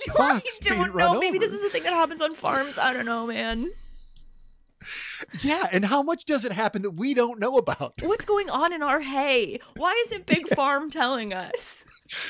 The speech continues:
Speaker 2: Big Hay is a lot. They're evil people.
Speaker 1: What's really in there? What additives? What squished animals?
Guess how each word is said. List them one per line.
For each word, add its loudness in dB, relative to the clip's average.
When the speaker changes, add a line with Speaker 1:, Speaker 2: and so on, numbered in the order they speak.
Speaker 2:
Big 2
Hay 0
is -2
a 2
lot. -4
They're 0
evil 2
people. 0
Speaker 1:
What's 0
really 0
in 4
there? 2
What 0
additives? 0
What -6
squished -8
animals? -6